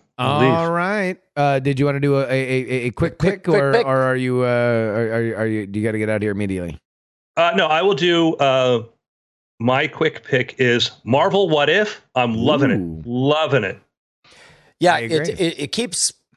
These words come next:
Speaker 3: being better than I think it's, uh, able to maintain. Like, I keep thinking,
Speaker 1: Yeah.
Speaker 3: like, uh, "Okay, two episodes. That's the, they can't all be that good. Okay, those three episodes, they, they can't all be as good as those three.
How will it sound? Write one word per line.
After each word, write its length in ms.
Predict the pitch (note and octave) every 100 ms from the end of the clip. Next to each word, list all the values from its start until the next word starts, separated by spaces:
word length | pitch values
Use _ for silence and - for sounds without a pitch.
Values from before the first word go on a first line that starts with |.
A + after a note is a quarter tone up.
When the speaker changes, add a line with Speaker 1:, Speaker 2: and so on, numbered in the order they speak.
| -
Speaker 3:
being 280 | D#3 F#3 D#3+
better 280 | C#3 D#3+ D#3+
than 160 | C3+ C#3+
I 100 | C#3
think 240 | - -
it's, 260 | C3 - - - _ _ _
uh, 160 | - -
able 260 | D#3 C#3+ B2+
to 60 |
maintain. 540 | B2 A#2+ G#2 A#2+ F#2 E2 _
Like, 180 | A#2+ G#2+
I 100 | B2
keep 300 | G#2 F3+ D3
thinking, 220 | D#3 D3
Speaker 1:
Yeah. 60 | C#3
Speaker 3:
like, 140 | A#2+
uh, 220 | C3 A2 A2
"Okay, 400 | C#3 - E2 - _ - - _ _ _
two 240 | - F3+
episodes. 500 | C3 - - G2+ E2+
That's 320 | - A#2+ - -
the, 360 | A2+ B2 C#3+
they 160 | A2+ A#2+
can't 240 | D#3+ F#3
all 140 | F3 F3
be 120 | D#3+
that 240 | C#3+ C3+ G#2+
good. 200 | F#2 E2+ - -
Okay, 300 | B2+ D#3 C3 -
those 340 | E3 G3+ -
three 240 | - F#3 F#3
episodes, 540 | E3+ C#3+ C3 G#2 F#2+
they, 140 | B2 B2+
they 180 | G2
can't 260 | A#2+ F#3 G#3
all 80 | G#3
be 200 | G3 G#3+
as 180 | G#3 C#3+
good 160 | G3+
as 120 | F#3+ D#3+
those 220 | G3 E3
three. 260 | G3+ F3